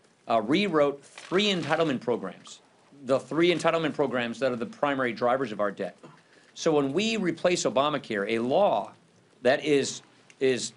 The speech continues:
collapsing under its own weight, this is a law where people are getting hit consistently year after year with double-digit premium increases.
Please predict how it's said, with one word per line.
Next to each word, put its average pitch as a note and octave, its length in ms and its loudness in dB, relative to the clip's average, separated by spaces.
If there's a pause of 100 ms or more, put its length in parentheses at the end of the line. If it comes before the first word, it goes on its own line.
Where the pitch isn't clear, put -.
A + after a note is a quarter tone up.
(160)
collapsing D3+ 460 0
under C3 180 2
its A#2 120 -4
own B2 200 -2
weight, B2 200 0
this E3+ 200 -4
is A3+ 60 -2
a G3+ 100 0
law B2 420 2 (600)
where C3 100 2
people G#3 320 0
are D3 60 4
getting D3+ 260 0
hit C#3 240 -2
consistently C3+ 580 -4
year C#3+ 260 0
after F3 160 -2
year C#3+ 200 -2
with G#2+ 100 -6
double-digit C#3+ 460 -2
premium A#2 360 -4
increases. G2 640 -10